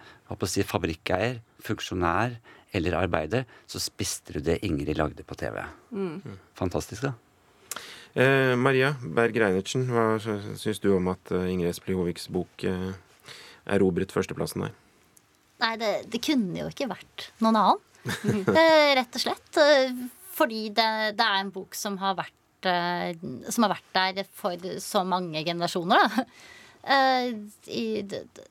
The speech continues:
Speaker 4: eller for, for liksom så mange, ja. Eh, så det, det kommer vi ikke unna. Eh, så får vi bare leve med at den er svensk.
Speaker 3: Mm.
Speaker 4: <laughs> Det er ikke alt vi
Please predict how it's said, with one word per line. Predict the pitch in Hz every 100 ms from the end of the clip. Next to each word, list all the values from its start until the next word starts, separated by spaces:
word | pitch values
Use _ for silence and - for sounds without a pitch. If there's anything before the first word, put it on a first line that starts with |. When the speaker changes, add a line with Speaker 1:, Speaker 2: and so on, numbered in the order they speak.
| - - - -
Speaker 4:
eller | 220 214 208
for, | - 196
for | - 202
liksom | 208 190
så | 185
mange, | 202 180
ja. | 196 165 _ 196 - -
Eh, | 226 220 220 147 - _ _ _
så | - - -
det, | 208 202 202 202 202 185 - - _ 202 -
det | - 247
kommer | - 175
vi | 151
ikke | 240
unna. | 202 180 - -
Eh, | 294 330 320 320
så | 277 311
får | 294 220
vi |
bare | 220
leve | 220 190 156
med | 339
at | 440 -
den | 370 359 _ _ - _
er | 302 311
svensk. | 311 - - - -
Speaker 3:
Mm. | - - -
Speaker 4:
<laughs> | -
Det | -
er | 359
ikke | 302
alt | 294
vi | 294